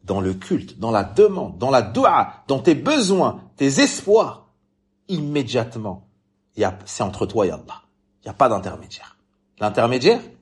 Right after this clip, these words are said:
c'est dans la transmission du message, l'enseignement du chemin menant vers Allah subhanahu wa ta'ala et la demeure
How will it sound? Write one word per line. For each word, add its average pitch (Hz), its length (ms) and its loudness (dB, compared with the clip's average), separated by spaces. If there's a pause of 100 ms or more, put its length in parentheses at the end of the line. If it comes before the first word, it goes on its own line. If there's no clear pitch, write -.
c'est - 120 -16
dans 101 100 -2
la 90 100 0
transmission - 680 -6
du 135 100 -6
message, 160 600 -10 (220)
l'enseignement 151 680 0
du 123 80 -2
chemin 139 400 -2 (720)
menant 123 600 2 (680)
vers 113 160 4
Allah 117 240 4
subhanahu 117 500 0
wa 104 120 2
ta'ala 123 580 0 (400)
et 117 120 0
la 117 140 6
demeure 104 640 -4